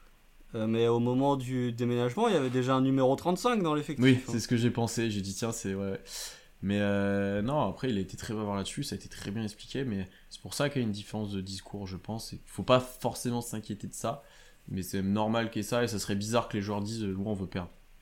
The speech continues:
Speaker 1: Non, en fait, moi, ce, la déclaration de Presley, je l'ai vue comme,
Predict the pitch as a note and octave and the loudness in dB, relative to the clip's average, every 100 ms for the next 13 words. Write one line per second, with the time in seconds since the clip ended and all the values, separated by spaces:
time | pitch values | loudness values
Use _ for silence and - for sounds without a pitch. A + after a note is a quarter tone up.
0 | - - - - - - D#3 C#3+ F3 F#3 | -20 -20 -20 -20 -14 -4 -2 0 0 -2
1 | - C3 F3 - B2+ A#2 A#2 B2 C#3 C3+ | -2 -2 -2 -4 -6 -4 -4 -4 -2 -2
2 | C3+ D3+ C3+ C3+ B2 - E3+ F3 - B2+ | -2 -6 -6 -6 -8 -6 -4 -4 -2 -2
3 | C#3+ F3+ - D3 D#3+ | -2 -4 -4 -4 -4